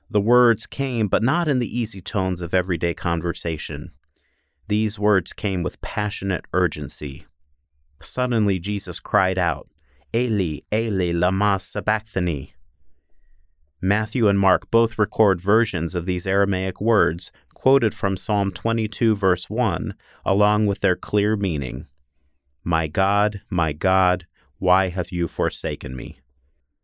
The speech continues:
The words seem to hang in the air, full of pain, of loss, and of isolation. Suddenly Jesus cried out again, then died. The eerie stillness was broken just as suddenly.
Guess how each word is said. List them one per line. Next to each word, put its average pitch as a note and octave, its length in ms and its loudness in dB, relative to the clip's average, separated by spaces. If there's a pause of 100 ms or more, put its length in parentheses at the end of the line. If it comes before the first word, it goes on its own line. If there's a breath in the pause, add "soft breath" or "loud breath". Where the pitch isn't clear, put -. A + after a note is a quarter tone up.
(300)
The G2 80 2
words C3 360 2
seem A#2 340 -4
to G2+ 80 0
hang G2+ 280 -2
in F#2 120 -2
the E2 180 -2
air, D#2 380 -2 (380)
full D3 300 2
of - 160 -4
pain, E2 640 -4
of E2+ 160 -6
loss, F#2 580 0 (200 loud breath)
and F#2 100 -2
of F2+ 100 -2
isolation. F2+ 880 -2 (800)
Suddenly C3 560 0
Jesus G#2+ 420 -4
cried G#2 360 0
out F#2+ 180 2
again, E2+ 560 -2 (680)
then E2 240 0
died. C#2 480 -6 (1000)
The - 200 -2
eerie D#3+ 280 2
stillness G2 640 -2
was F#2 100 -4
broken G#2 500 2
just G#2 400 -4
as G#2 140 0
suddenly. D#2 640 -4